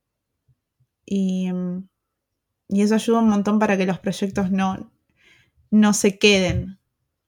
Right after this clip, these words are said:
Porque yo sé que hay gente ahí que, que, que me da su feedback, que, que, que comparte, que, que no sé. Ah, estoy, estoy, estoy divagando, ¿no? Sí, ya, ya es demasiado tiempo que estoy hablando sola, chiques.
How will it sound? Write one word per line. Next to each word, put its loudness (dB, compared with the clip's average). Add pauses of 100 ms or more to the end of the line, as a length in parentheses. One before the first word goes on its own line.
(240)
Porque -6
yo -4
sé 2
que 0
hay 2
gente -2
ahí 0
que, -6
que, -10 (800)
que -4
me -2
da -2
su -4
feedback, 4
que, -2 (480)
que, -2
que -6
comparte, 6
que, -4
que -8
no -2
sé. 4 (520)
Ah, 2
estoy, 0
estoy, 4
estoy 0
divagando, 2
¿no? -2
Sí, -8
ya, -2
ya -2
es 6
demasiado 6
tiempo 2
que 0
estoy -2
hablando 0
sola, -4
chiques. -12